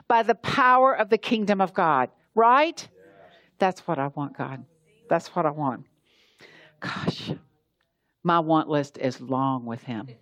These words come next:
I want that. I want more. I want intimacy. I, I want to walk on water. I, I just want it all. I want it all. I want it all. I don't necessarily want to be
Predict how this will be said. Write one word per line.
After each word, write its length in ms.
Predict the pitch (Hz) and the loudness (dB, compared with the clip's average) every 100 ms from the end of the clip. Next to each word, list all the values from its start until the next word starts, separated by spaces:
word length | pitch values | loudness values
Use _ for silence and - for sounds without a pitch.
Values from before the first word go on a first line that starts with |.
| _ _ _ - - _ - - | _ _ _ -20 -20 _ -16 -2
I 120 | 170 | 0
want 300 | 175 175 156 | 4 2 2
that. 300 | 147 123 107 - - | 0 0 -4 -10 -4
I 140 | 165 170 | 0 2
want 200 | 175 - | 0 0
more. 280 | 147 135 - - | 2 0 -2 -4
I 120 | 160 | 0
want 260 | 175 175 180 | 2 0 0
intimacy. 720 | 165 156 170 151 - - 135 - - 185 | -2 -2 -4 -8 -6 -2 -2 -4 -14 -2
I, 220 | 156 175 | 0 2
I 140 | - 185 | 2 2
want 160 | 190 | 4
to 60 | 190 | 4
walk 260 | 180 170 190 | 4 4 0
on 160 | 175 | 0
water. 300 | 165 165 151 - | 2 2 2 0
I, 140 | 190 151 | 0 0
I 60 | |
just 240 | 196 190 - | 0 -2 0
want 220 | 170 165 | 2 4
it 100 | 160 | 4
all. 220 | 170 156 - | 4 4 4
I 140 | 226 | 2
want 280 | 233 233 226 | 4 2 4
it 120 | 185 | 4
all. 320 | 180 175 127 - _ | 6 4 2 -8 _
I 140 | - 175 | 0 0
want 260 | 185 180 | 2 -2
it 120 | 165 | 0
all. 240 | 165 135 - - - - | 0 0 -4 -16 -18 -4
I 100 | 185 | -4
don't 460 | 180 240 277 269 214 | 2 4 4 2 -2
necessarily 1040 | 220 214 - 190 - - 220 208 190 175 | 0 0 -2 -8 -10 -2 2 4 2 0
want 220 | 160 165 | 0 -2
to 40 | 156 | -2
be 460 | 170 165 160 156 | -2 0 -2 -6